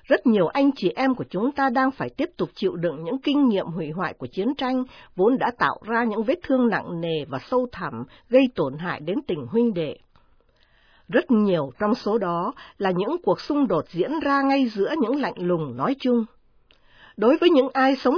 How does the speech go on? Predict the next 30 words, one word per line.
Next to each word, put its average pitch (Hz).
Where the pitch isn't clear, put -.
trong 302
những 269
vùng 165
đất 233
nơi 285
xảy 147
ra 214
những 240
vụ 185
khủng 143
bố 175
và -
phá 170
hủy 165
với 165
những 247
loại 160
vũ 160
khí, 226
tôi 320
đảm 185
bảo 147
rằng 180
cá 165
nhân 269
tôi 277
và 165
toàn 151
giáo 254
hội 185